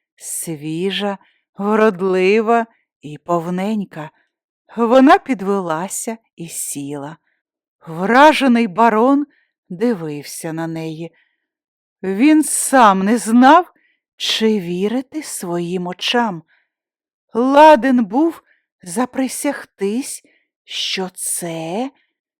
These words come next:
що це його дружина, але зовсім не та, що була.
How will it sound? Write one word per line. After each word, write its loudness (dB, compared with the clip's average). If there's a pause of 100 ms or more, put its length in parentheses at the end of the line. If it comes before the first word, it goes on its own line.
(160)
що 0
це 2
його 4
дружина, 0 (720)
але 0 (580)
зовсім -10 (100)
не -12
та, -14
що -8
була. -6